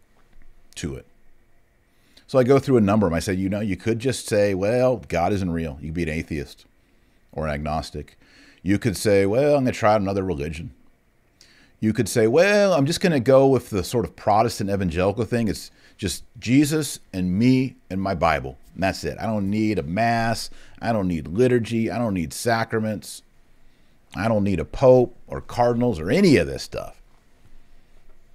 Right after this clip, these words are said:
I'm just gonna keep it with me, Jesus, and a Bible." And I explain why that's not a good option.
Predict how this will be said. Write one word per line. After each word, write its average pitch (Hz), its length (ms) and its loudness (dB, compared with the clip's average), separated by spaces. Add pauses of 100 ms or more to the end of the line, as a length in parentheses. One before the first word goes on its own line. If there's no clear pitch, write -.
(680)
I'm 98 140 -2
just - 120 -6
gonna 104 160 0
keep 104 220 -2
it 101 100 -2
with 76 140 -6
me, 135 420 -2 (120)
Jesus, 107 500 -4
and 85 100 -8
a 82 40 -8
Bible." 73 400 -10 (1300)
And 82 100 -6
I 90 40 -2
explain 87 380 -4
why 82 120 -2
that's 85 240 -6
not 90 160 0
a 85 40 -4
good 78 180 -6
option. 76 420 -10